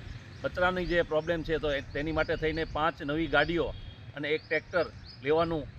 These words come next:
આજ સૂચના આપવામાં આવી છે, એટલે ડેલી ઘરે ઘરે જઈ અને કચરો ઉઠાવી શકાય તે માટે થઈને પાંચ નવા ટિપર લેવાના છે. તેમજ જે ગટરનો મોટો પ્રશ્ન છે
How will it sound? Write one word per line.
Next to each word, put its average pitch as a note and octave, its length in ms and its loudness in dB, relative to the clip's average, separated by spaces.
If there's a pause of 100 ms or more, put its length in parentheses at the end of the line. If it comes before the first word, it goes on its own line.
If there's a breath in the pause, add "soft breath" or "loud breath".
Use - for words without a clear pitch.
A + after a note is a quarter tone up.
(120)
આજ C#3+ 140 2
સૂચના D#3 320 -4
આપવામાં D#3+ 340 0
આવી D#3+ 160 2
છે, F3 200 2
એટલે D#3 560 0
ડેલી D#3 440 0
ઘરે D#3 260 0
ઘરે D#3+ 180 2
જઈ D#3+ 200 4
અને D3+ 160 0
કચરો D3+ 320 0 (100)
ઉઠાવી D3+ 340 -2
શકાય D3 340 0 (380)
તે D#3 100 4
માટે D#3+ 280 2
થઈને E3 320 2
પાંચ D#3+ 300 0
નવા D3+ 200 4
ટિપર D#3 320 -2
લેવાના E3+ 340 2
છે. F3 200 0 (680)
તેમજ E3 280 2
જે E3+ 120 0
ગટરનો F#3 420 2
મોટો F#3 260 2
પ્રશ્ન E3 380 -2
છે D3+ 200 -4